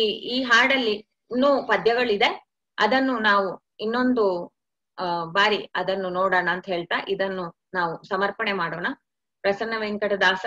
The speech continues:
ಗುರು ಅಂತರ್ಗತ ಭಾರತೀ ರಮಣ ಮುಖ್ಯ ಪ್ರಾಣಾಂತರ್ಗತ ಶ್ರೀ ಗೋಪಾಲಕೃಷ್ಣ ಪ್ರೇರಣೆ ಗೋಪಾಲಕೃಷ್ಣ ಪ್ರೀತ್ಯರ್ಥಂ.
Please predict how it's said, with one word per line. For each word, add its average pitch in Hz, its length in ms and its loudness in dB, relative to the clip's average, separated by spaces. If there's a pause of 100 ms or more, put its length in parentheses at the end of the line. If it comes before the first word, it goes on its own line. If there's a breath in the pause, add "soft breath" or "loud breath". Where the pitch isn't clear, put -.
(120)
ಗುರು 202 200 4
ಅಂತರ್ಗತ 196 580 0
ಭಾರತೀ 196 540 -2
ರಮಣ 190 300 -2
ಮುಖ್ಯ 185 300 -6
ಪ್ರಾಣಾಂತರ್ಗತ 190 800 0 (520)
ಶ್ರೀ 220 180 0
ಗೋಪಾಲಕೃಷ್ಣ 208 760 0
ಪ್ರೇರಣೆ 190 480 -2
ಗೋಪಾಲಕೃಷ್ಣ 190 800 -4
ಪ್ರೀತ್ಯರ್ಥಂ. 180 960 -10